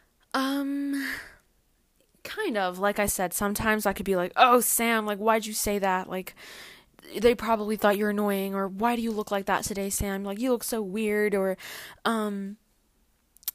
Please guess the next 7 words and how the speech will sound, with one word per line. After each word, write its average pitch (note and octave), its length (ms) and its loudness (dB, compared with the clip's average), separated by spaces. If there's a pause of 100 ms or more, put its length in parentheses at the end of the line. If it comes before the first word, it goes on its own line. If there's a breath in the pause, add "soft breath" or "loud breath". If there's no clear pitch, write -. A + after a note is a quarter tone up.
(120)
sometimes C4 680 2
I G3+ 80 10
can B3 320 -2
bring G3 220 -4
myself A3+ 380 0
down, F3 440 0
and F#3 580 -2